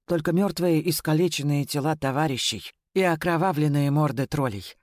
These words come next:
Сражение в горах не прошло бесследно и принесло не только новые шрамы.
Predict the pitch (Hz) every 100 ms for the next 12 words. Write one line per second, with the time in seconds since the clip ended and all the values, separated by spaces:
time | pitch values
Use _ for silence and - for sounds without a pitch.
0 | _ _ _ _ - - 160 143 156 151
1 | 143 127 151 160 147 151 151 135 143 160
2 | 147 113 - 123 92 107 - _ _ _
3 | 160 160 175 175 156 180 170 160 220 180
4 | 190 180 190 170 170 156 170 202 151 110